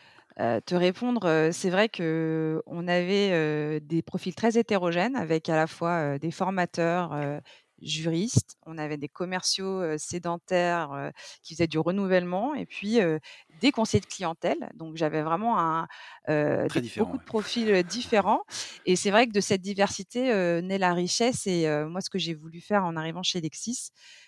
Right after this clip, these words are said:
Speaker 1: c'est, heu, en parallèle de l'onboarding que tous les nouveaux arrivants ont pendant trois semaines chez Lexis,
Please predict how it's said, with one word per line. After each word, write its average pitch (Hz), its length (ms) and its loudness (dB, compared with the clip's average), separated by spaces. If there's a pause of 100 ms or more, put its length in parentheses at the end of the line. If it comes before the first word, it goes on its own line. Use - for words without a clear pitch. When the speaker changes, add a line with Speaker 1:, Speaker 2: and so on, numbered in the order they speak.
Speaker 1:
c'est, - 260 4
heu, 165 280 6
en 180 100 2
parallèle 208 280 6
de 202 80 0
l'onboarding 190 520 2
que 190 100 -4
tous - 180 -12
les 220 100 0
nouveaux 220 300 0
arrivants 196 440 2
ont 233 140 -6
pendant 180 240 -8
trois 190 200 -2
semaines 226 220 -4
chez 180 140 -6
Lexis, 175 460 -6